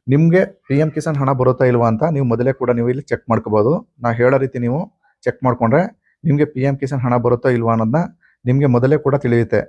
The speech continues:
ನಿಮ್ಗೆ ಅಕೌಂಟ್‌ಗೆ ಬರೋದಕ್ಕಿಂತ ಮೊದಲೇ ಕೂಡ ನಿಮ್ಮ ಸ್ಟೇಟಸ್ ಈ ರೀತಿ ತೋರಿಸಿದ್ರೆ ನಿಮ್ಗೆ ಪಿ ಎಂ ಕಿಸಾನ್ ಹಣ ಬರುತ್ತೆ. ಆ ಸ್ಟೇಟಸ್‌ನ ಯಾವ ರೀತಿ ಚೆಕ್ ಮಾಡ್ಕೋಬೇಕು ಅಂತ ನಾನು already ವಿಡಿಯೋಗಳಲ್ಲಿ ತಿಳಿಸಿದ್ದೀನಿ. ಮತ್ತೆ ಕೂಡ ನಿಮ್ಗೆ ಅದ್ರ ಬಗ್ಗೆ ಮಾಹಿತಿನ ತಿಳಿಸ್ಕೊಡ್ತಾ ಇದ್ದೀನಿ. ಸ್ನೇಹಿತರೆ, ಇಲ್ಲಿ ನೋಡ್ತಾ ಇರ್ಬೋದು, ನಿಮ್ಮ ಪಿ ಎಂ ಕಿಸಾನ್ನ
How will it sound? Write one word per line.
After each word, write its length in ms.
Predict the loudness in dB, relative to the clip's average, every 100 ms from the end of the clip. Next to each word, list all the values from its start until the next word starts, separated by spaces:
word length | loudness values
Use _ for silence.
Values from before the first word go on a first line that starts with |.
| _ -6
ನಿಮ್ಗೆ 180 | -2 -2
ಅಕೌಂಟ್‌ಗೆ 300 | -2 -2 0
ಬರೋದಕ್ಕಿಂತ 340 | 0 0 -2 -2 0
ಮೊದಲೇ 180 | 0 -2
ಕೂಡ 100 | 0 0
ನಿಮ್ಮ 120 | -2 -4
ಸ್ಟೇಟಸ್ 340 | -2 -2 -2 0
ಈ 40 | 0
ರೀತಿ 140 | 0 -2 -2
ತೋರಿಸಿದ್ರೆ 340 | -2 0 0 0 -6 _ -4
ನಿಮ್ಗೆ 200 | 0 0 0
ಪಿ 80 | 0
ಎಂ 80 | 0 0
ಕಿಸಾನ್ 220 | -4 -2
ಹಣ 80 | 0 2
ಬರುತ್ತೆ. 280 | 0 0 -2 -4 _ _ _ -4
ಆ 60 | -4 0
ಸ್ಟೇಟಸ್‌ನ 400 | 0 0 0 0
ಯಾವ 100 | 2 0
ರೀತಿ 120 | -2 -4
ಚೆಕ್ 140 | -4 -4
ಮಾಡ್ಕೋಬೇಕು 360 | -4 -2 -2 -2
ಅಂತ 100 | -2
ನಾನು 100 | 0 0
already 220 | 0 0 0
ವಿಡಿಯೋಗಳಲ್ಲಿ 380 | 0 2 0 -2
ತಿಳಿಸಿದ್ದೀನಿ. 400 | -8 -8 -6 -6 -6 -4
ಮತ್ತೆ 180 | -2 0 2
ಕೂಡ 80 | 2 2
ನಿಮ್ಗೆ 200 | 2 0 0
ಅದ್ರ 140 | -2 0
ಬಗ್ಗೆ 140 | 0 0
ಮಾಹಿತಿನ 280 | 0 0 -2 -4
ತಿಳಿಸ್ಕೊಡ್ತಾ 340 | -6 -6 -4 -2
ಇದ್ದೀನಿ. 180 | -2 -4 -8 _ _ _
ಸ್ನೇಹಿತರೆ, 320 | -2 0 2 2
ಇಲ್ಲಿ 100 | 2
ನೋಡ್ತಾ 180 | 2 2
ಇರ್ಬೋದು, 220 | 2 2 0
ನಿಮ್ಮ 140 | -2 -2 -2
ಪಿ 80 | -4
ಎಂ 120 | -4 -6
ಕಿಸಾನ್ನ 420 | -6 -4 -4 -4